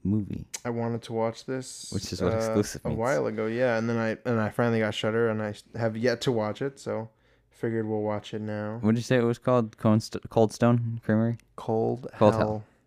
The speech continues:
Speaker 1: All right.
Speaker 2: Yeah. Uh, when Ozge, I don't know if that's how you say it, a
Speaker 1: Die Hard.
Speaker 2: young Turkish-born taxi driver and Thai boxer witnesses a brutal murder, she is convinced the killer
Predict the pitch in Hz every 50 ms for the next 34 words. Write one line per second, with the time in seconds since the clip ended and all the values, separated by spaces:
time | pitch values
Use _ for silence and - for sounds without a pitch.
0 | _ _ _ _ _ _ _ _ _ _ _ _ _ _ - - 92 85 65 -
1 | - 113 110 110 113 - _ _ _ _ _ _ _ _ - - - - - -
2 | - - - _ _ _ _ _ _ - 120 113 110 110 110 110 110 110 110 110
3 | 110 - - - - 120 120 117 120 123 123 123 123 123 123 127 127 135 143 151
4 | 160 170 180 - - 123 110 107 107 107 110 110 107 107 104 90 90 90 92 90
5 | 90 101 98 98 95 92 123 127 127 127 131 139 143 143 - - - - 131 127
6 | 131 139 131 117 127 123 127 123 120 117 113 - - 117 117 113 - - 110 113
7 | 104 101 104 101 107 107 107 - - 123 117 107 107 - - _ _ - - -
8 | 110 117 117 117 113 110 120 - _ - 113 107 110 117 117 - - - - 107
9 | 104 107 110 120 - _ - 123 120 120 123 120 - 117 113 107 113 117 113 113
10 | 113 107 107 110 110 107 107 107 107 - - - 110 107 104 - - - 110 107
11 | 110 110 110 - - - - - 117 113 110 110 107 107